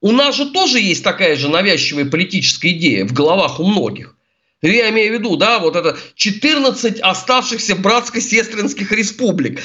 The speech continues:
Им только свистни, они прибегут вот сейчас. Снова будет классовая борьба, коммунизм, вот за всю мазуту.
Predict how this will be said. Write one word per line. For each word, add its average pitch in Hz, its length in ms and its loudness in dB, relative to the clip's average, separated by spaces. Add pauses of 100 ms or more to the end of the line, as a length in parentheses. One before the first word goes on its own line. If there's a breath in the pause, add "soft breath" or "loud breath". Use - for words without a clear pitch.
(200 loud breath)
Им 269 300 2
только 247 220 2
свистни, 277 540 0
они 202 240 2
прибегут 277 640 0
вот - 180 -2
сейчас. 151 440 0 (220 loud breath)
Снова 247 400 2
будет 196 320 -2
классовая 190 580 2
борьба, 170 540 2
коммунизм, 202 800 0
вот 175 200 0
за 208 140 2
всю 285 240 0
мазуту. 185 640 -2